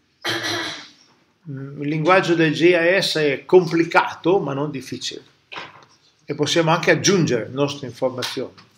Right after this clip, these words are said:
dentro a queste tabelle, con il che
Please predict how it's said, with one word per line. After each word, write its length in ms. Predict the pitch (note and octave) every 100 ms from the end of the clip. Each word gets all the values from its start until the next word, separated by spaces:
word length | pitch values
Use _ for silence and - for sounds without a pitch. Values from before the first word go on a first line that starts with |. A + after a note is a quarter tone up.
| _ -
dentro 560 | B2 B2 B2 A#2+ A#2+ - - - -
a 140 | -
queste 320 | C3+ A#2+ C3
tabelle, 480 | A#2+ G#2+ G2+ G2 - _ _ _ _ _ _ _ _ _ - - _ - _ - - _ _ - - - - - _ _ _
con 200 | A3 A#3+
il 140 | C#4+
che 640 | - G3 G3 A3+ - -